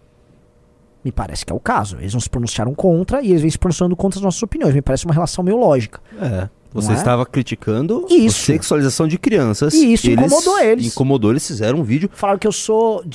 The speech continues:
Speaker 1: pratico discurso de ódio.
Speaker 2: Exato.
Speaker 1: E aí
Speaker 2: Mas
Speaker 1: eles falam que defendem todas as formas de amor. Se eu faço uma conexão lógica, me parece que é isso. Às vezes, não é. Aí é importante eles clarificarem o discurso deles. Venham ao público, Sleeping Giants, explique assim, "Sou contra a sexualização de crianças.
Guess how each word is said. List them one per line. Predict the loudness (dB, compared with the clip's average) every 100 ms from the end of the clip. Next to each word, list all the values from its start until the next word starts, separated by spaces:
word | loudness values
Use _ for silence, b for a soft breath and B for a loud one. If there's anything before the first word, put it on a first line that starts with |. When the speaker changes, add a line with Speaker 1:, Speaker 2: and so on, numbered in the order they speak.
| -4
Speaker 1:
pratico | -4 -2 -8
discurso | -10 -6
de | -2
ódio. | 0 -2 -6 -6
Speaker 2:
Exato. | -4 0 0 0 0 0
Speaker 1:
E | 2
aí |
Speaker 2:
Mas | 2
Speaker 1:
eles | 0 0
falam | 0 0
que |
defendem | 0 0 0 -2
todas | -2 -2 -2
as | -6
formas | -6 -4 -2
de |
amor. | 0 0 -2 b b
Se | -6
eu | -4
faço | -4 -6
uma | -8
conexão | -8 -10 -10 -10
lógica, | -8 -8 -8
me | -10
parece | -6 -8 -8 -10
que |
é | -8
isso. | -4 -6 -8 -18 _ _
Às | -4 -2 0
vezes, | 0 0 -4 -8
não | -6 -4
é. | -4 -4 -4 -8 b b -8
Aí | -2
é | -2
importante | 0 0 0 -2 -4
eles | -6
clarificarem | -2 -2 -4 -6 -6 -6
o |
discurso | -10 -10 -6
deles. | -4 -2
Venham | 0
ao | 0
público, | 0 -4 -4
Sleeping | -6 -8 -4 -2
Giants, | -2 -4
explique | -6 -4
assim, | -4 -4 -8 B
"Sou | -12 0 2 2
contra | 0 -2 -2
a |
sexualização | -6 -6 -4 -4 -2 -4
de | -6
crianças. | -2 -2 0 -4 -10